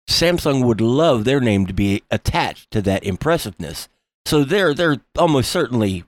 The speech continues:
working on, you know, what it can do, what we want to use, and trying to perfect it in-house. But when it comes to actually releasing it, they, that's the point where they've spent so much money,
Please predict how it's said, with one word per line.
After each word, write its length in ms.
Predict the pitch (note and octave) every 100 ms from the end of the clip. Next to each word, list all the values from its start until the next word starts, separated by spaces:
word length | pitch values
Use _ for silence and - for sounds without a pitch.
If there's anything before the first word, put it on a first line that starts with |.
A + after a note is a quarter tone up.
| _
working 520 | A#2+ A#2+ A#2 B2 A2 G#2+
on, 360 | G#2 G2+ F#2+ _ _ _ -
you 80 | C#3
know, 100 | A2+
what 220 | G#2 F#3+
it 120 | F3
can 140 | - A#2
do, 340 | G2+ G#2 G#2
what 240 | G2+ B2 A#2
we 160 | A#2
want 420 | G2+ F#2+ A#2+ C#3+ _ -
to 80 | G2+
use, 580 | F#2 F2 F2+ F2+ E2+ - _ _ _ -
and 380 | B2+ B2 A2+ F#2 _
trying 360 | - D#3 F#3 E3+
to 80 | -
perfect 460 | - - F3 E3+ A2
it 100 | -
in-house. 640 | A2+ A2 D3+ B2 F#2+ - - _ _ _ -
But 160 | A2+
when 180 | G#2+ A2
it 100 | G#2+
comes 300 | C3+ A#2 G2
to 440 | - A2+ G#2+ F#2 - -
actually 360 | A2+ - A2
releasing 540 | F#2+ G#2+ E3+ G#3 B2+ A2+
it, 160 | A2+ _ _ _ _ _
they, 240 | A2+ A#2 - _ _ _ -
that's 280 | A2+ A2 -
the 120 | G#2+
point 260 | - A2 G2
where 100 | F#2+
they've 200 | F#2+ F#2
spent 320 | - G2+ -
so 180 | - C3
much 240 | C3 -
money, 340 | G#2+ G2+ G2